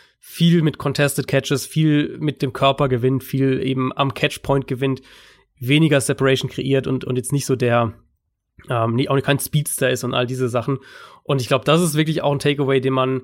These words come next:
den ich für mich jetzt aus diesen letzten beiden Draftklassen, äh, ähm, Pre-Draft scouten und dann, was passiert ist,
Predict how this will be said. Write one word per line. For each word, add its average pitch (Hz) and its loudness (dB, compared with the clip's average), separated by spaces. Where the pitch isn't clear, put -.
den 143 2
ich 190 0
für 165 2
mich 180 4
jetzt 180 0
aus 147 0
diesen 143 -2
letzten 135 -2
beiden 143 2
Draftklassen, 135 -2
äh, - -6
ähm, - -8
Pre-Draft 143 2
scouten 147 2
und 135 -2
dann, 131 0
was 127 -6
passiert - -4
ist, - -4